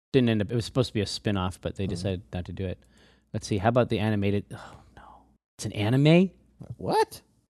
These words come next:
Speaker 1: It is. Yeah, Supernatural the Animation is a Japanese anime based on the T V series.
Speaker 2: I did not know that was a thing.
Speaker 1: Oh, man.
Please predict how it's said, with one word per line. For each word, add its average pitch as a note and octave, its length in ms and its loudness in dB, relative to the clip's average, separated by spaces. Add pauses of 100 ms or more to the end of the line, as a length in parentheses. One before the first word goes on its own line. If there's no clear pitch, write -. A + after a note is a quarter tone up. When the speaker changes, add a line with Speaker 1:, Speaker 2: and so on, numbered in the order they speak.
(100)
Speaker 1:
It - 120 -4
is. F#2+ 480 -2 (640)
Yeah, A#2+ 300 8
Supernatural C#3 560 6
the B2+ 80 10
Animation B2 480 8
is G2+ 100 4
a G2+ 60 -2
Japanese A2+ 500 6
anime G#2 380 4
based G2+ 260 4
on G2 100 4
the F#2 120 0 (160)
T B2 120 0
V B2 140 2
series. F2+ 560 -4 (680)
Speaker 2:
I B2 120 -2
did G#2+ 200 -8
not A#2+ 200 -4
know C3 160 -2
that C3+ 180 -2
was B2+ 160 -6
a C3 60 -16
thing. - 180 -14 (180)
Speaker 1:
Oh, F#2+ 160 0
man. F2 520 -2